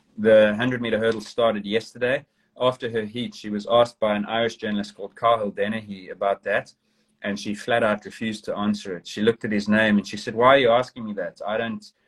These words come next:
I'm not here to answer questions like this." And she sort of stormed off.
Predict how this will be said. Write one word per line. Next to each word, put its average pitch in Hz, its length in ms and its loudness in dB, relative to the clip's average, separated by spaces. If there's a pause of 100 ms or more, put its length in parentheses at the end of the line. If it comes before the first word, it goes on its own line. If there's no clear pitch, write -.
(180)
I'm 113 80 -10
not 117 180 -10
here 120 120 -2
to 110 60 0
answer 107 360 -8
questions 104 520 -8
like 98 200 -2
this." 113 280 -2
And 98 80 -12
she 104 120 -10
sort 101 200 -10
of 98 80 -10
stormed 104 400 0
off. 98 220 0